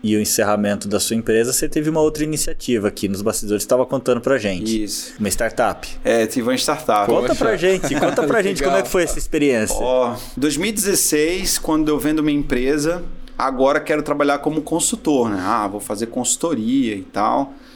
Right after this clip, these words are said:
Speaker 2: E meio que também não queria mais trabalhar no, no pesado ali na segurança eletrônica. Eu meio que tava
Speaker 1: Uhum.
Speaker 2: como consultor, como eu tinha os cinco mil lá na minha conta, lembra que eu falei dos
Speaker 3: Sim.
Speaker 2: cinco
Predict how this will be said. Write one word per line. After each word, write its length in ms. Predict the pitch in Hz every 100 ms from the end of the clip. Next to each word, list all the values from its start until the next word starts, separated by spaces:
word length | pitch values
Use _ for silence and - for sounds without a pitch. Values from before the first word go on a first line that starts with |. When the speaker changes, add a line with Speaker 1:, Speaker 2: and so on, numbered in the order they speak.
| - - - -
Speaker 2:
E 420 | 160 175 185 185
meio 500 | 180 180 185 196 226
que 120 | -
também 240 | - 196 202
não 140 | 220
queria 320 | 220 208 208
mais 180 | 202 202
trabalhar 380 | - 196 196 202 - -
no, 400 | 180 185 190 190
no 160 | 190
pesado 540 | 190 220 175 180 190 175
ali 100 | 165
na 120 | 170
segurança 440 | - 160 165 160
eletrônica. 520 | 175 190 160 131 110
Eu 40 | 143
meio 140 | 202
que 80 | -
tava 340 | 117 113 104 117
Speaker 1:
Uhum. 60 |
Speaker 2:
como 220 | 117 180
consultor, 560 | 170 175 165 196 202 240
como 160 | 202 196
eu 40 |
tinha 200 | - 180
os 100 | 170
cinco 280 | - 180 -
mil 260 | 185 190 214
lá 120 | 170
na 100 | 156
minha 200 | 147 156
conta, 320 | - 151 -
lembra 160 | 156 175
que 60 |
eu 40 | 160
falei 180 | 151 139
dos 140 | 131
Speaker 3:
Sim. 140 | 120
Speaker 2:
cinco 120 | 120